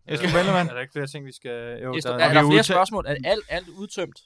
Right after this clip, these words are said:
Speaker 1: Vi
Speaker 3: Der
Speaker 1: udtaler
Speaker 3: var ret
Speaker 1: os.
Speaker 3: mange, øh, mange, altså mange spørgsmål. Folk havde meget, øh, stor mening om, øh, koranafbrænding.
Speaker 2: Jamen, jeg ved ikke, om der er nogen, der skrev nogen i nogle kommentarer. Var der det?
Speaker 3: Altså inde på Facebook?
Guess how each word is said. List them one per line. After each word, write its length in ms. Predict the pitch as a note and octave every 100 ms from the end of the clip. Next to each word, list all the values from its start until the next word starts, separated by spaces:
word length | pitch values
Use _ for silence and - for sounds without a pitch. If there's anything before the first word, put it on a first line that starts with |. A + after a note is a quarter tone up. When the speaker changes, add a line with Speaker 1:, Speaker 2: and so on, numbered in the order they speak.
| -
Speaker 1:
Vi 60 | D3
Speaker 3:
Der 160 | -
Speaker 1:
udtaler 280 | A#2+ C3+ B2
Speaker 3:
var 180 | C3+ B2+
ret 140 | G#2+
Speaker 1:
os. 60 | D3+
Speaker 3:
mange, 480 | C3+ C3+ D3 A#2 G#2+
øh, 60 |
mange, 380 | G2+ A2 C3+ D3+ - _
altså 200 | - -
mange 220 | F#2+ A#2 D#3
spørgsmål. 480 | - A2 B2+ A#2+ A2+ _ _ _ _ _ -
Folk 180 | D3 C3+
havde 140 | C3
meget, 400 | A#2 C3 D3+ C3
øh, 60 | G#2
stor 160 | A2+
mening 340 | A2 G2+ A2+ A2+
om, 160 | F#2+
øh, 180 | F2+ F2
koranafbrænding. 640 | - G#2+ G#2+ G#2+ G2 E2
Speaker 2:
Jamen, 120 | B2 B2+
jeg 100 | C3
ved 60 |
ikke, 120 | D3
om 60 | D#3
der 80 | C#3
er 20 |
nogen, 120 | C#3+
der 60 | C#3+
skrev 200 | - C#3
nogen 220 | C#3 C#3
i 80 | C#3
nogle 300 | B2+ A#2 G#2+
kommentarer. 500 | - A2+ D3+ D#3+ - - _ _ _ _ _ -
Var 80 | C#3
der 80 | D#3
det? 80 | D3+
Speaker 3:
Altså 200 | E3 A2+
inde 80 | A2
på 40 |
Facebook? 460 | - E3 - D#3+